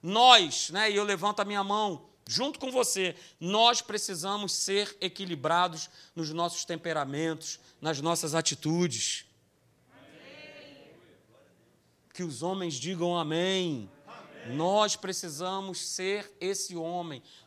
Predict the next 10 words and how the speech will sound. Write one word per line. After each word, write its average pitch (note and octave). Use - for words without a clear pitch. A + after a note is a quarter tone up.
transformado F3+
pelo F#3
caráter E3+
da E3+
palavra E3
de D3+
Deus, C#3+
dia A3
após F3+
dia. D3+